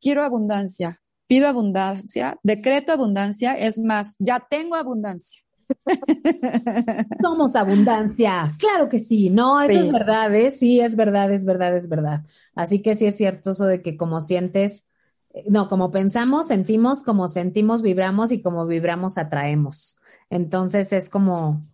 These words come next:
Speaker 2: una,
Speaker 1: Así es.
Speaker 2: una, es como si fuera una norma que nos tenemos que aprender para vivir mejor, ¿no?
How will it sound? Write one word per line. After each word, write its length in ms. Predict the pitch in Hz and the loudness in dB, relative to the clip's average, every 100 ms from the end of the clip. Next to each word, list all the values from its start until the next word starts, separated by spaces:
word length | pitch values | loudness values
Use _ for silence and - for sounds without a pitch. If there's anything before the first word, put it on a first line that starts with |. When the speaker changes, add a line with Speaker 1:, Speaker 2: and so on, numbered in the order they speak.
| _ _ - | _ _ 0
Speaker 2:
una, 680 | 196 202 202 196 180 151 | 4 4 4 2 0 0
Speaker 1:
Así 80 | 151 | 0
es. 140 | 175 175 _ _ _ _ _ _ _ | -2 -6 _ _ _ _ _ _ _
Speaker 2:
una, 400 | 208 220 233 226 208 208 214 - | 2 2 2 4 6 6 4 0
es 140 | 208 | -2
como 220 | - 233 | 2 2
si 100 | 208 | 2
fuera 240 | 170 196 196 | 0 0 2
una 220 | 196 175 | 2 0
norma 680 | 180 180 180 185 170 160 - | 2 2 2 0 -2 -6 -6
que 80 | 165 | -2
nos 180 | 160 156 | 0 0
tenemos 380 | 165 165 170 | -2 -4 -4
que 60 | 165 | -4
aprender 440 | 156 151 156 160 | -2 0 0 0
para 180 | 156 160 | -2 -2
vivir 340 | 156 147 151 156 | -2 0 0 0
mejor, 400 | 151 151 135 - _ _ _ - - - | 0 -4 -8 -16 _ _ _ -20 -18 -6
¿no? 400 | 165 190 359 | -4 -2 -4